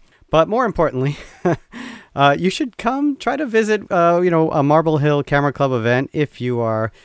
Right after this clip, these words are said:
in New York or you're going to be around New York anytime soon. Uh, once again, it's just a, a great way to see a lot of different artists. Um, so I was not able to attend the event that Katie presented at,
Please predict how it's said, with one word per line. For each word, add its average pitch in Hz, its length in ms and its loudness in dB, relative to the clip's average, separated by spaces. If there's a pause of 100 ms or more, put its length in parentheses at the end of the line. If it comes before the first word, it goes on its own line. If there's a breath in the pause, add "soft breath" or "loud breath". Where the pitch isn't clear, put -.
(260 soft breath)
in 143 180 0
New 143 60 2
York 131 420 0
or 110 40 -2
you're 98 120 -4
going 120 240 -2
to 117 80 -4
be 110 160 -4
around 107 320 -2
New 123 80 -2
York 117 400 -4
anytime 110 460 -4
soon. 104 460 -6 (420)
Uh, 107 200 -6
once 113 220 -6
again, 107 220 -6
it's - 260 -10
just - 240 -6
a, 98 180 -4 (320 loud breath)
a 123 80 -8
great 127 280 -2
way 117 80 -2
to 107 80 -6
see 107 180 -6
a 98 80 -4
lot 98 220 -4
of 101 80 -6
different 95 320 -10
artists. 90 580 -10 (460 soft breath)
Um, 110 560 -4 (120)
so 156 220 2
I 156 220 2
was 190 180 -2
not 151 300 -2
able 127 260 0
to 117 160 -6
attend 107 720 -6
the 113 200 -4
event 104 400 -4
that 95 220 -6
Katie 120 440 -4
presented 90 580 -8
at, 85 280 -8